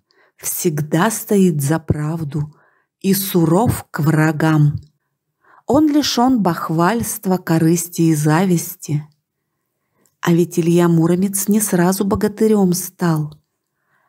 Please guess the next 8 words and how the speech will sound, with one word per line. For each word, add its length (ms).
Родился 640
он 180
в 80
селе 460
Карачарове 1000
под 200
городом 680
Муромом. 680